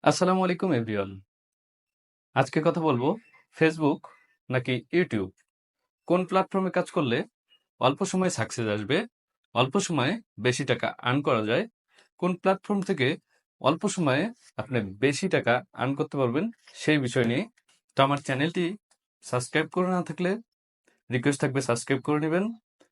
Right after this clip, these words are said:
আর পেজ থেকে দেখলে পেজটি ফলো দিয়ে সঙ্গে থাকবেন। চলুন ভিডিওটি শুরু করা যাক। যদি আপনি অল্প সময়ে অনেক বেশি ভিউ, অনেক বেশি আর্ন, রাতারাতি সাকসেস, অনেক বেশি টাকা উপার্জন করতে চান, তাহলে আপনাকে কাজ করতে হবে Facebook নিয়ে।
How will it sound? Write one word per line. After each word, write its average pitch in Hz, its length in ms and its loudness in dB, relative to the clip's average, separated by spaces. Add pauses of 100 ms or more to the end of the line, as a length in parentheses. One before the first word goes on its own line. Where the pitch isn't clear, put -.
(220)
আর 120 180 2
পেজ 165 200 2
থেকে 185 180 0
দেখলে 165 260 0 (240)
পেজটি 131 360 -4
ফলো 120 200 0
দিয়ে 117 160 -2 (100)
সঙ্গে 110 200 -2
থাকবেন। 98 300 -4 (280)
চলুন 156 240 0 (100)
ভিডিওটি 117 360 0
শুরু 123 140 -2
করা 92 200 -6
যাক। 95 180 -10 (380)
যদি 151 340 2
আপনি 123 240 0 (420)
অল্প 135 180 0 (140)
সময়ে 127 300 0 (560)
অনেক 139 240 0
বেশি 135 140 -4 (120)
ভিউ, 123 240 0 (420)
অনেক 120 220 0
বেশি 127 220 -2 (240)
আর্ন, 135 160 2 (420)
রাতারাতি 151 520 0 (120)
সাকসেস, 127 480 -2 (200)
অনেক 120 200 -2
বেশি 123 160 -2 (140)
টাকা 127 280 2
উপার্জন 135 280 -2
করতে 127 260 -6
চান, 170 120 0 (460)
তাহলে 131 220 0
আপনাকে 131 320 -4
কাজ 127 140 0
করতে 120 200 -6
হবে 139 140 0 (300)
Facebook 110 420 -2
নিয়ে। 92 140 -8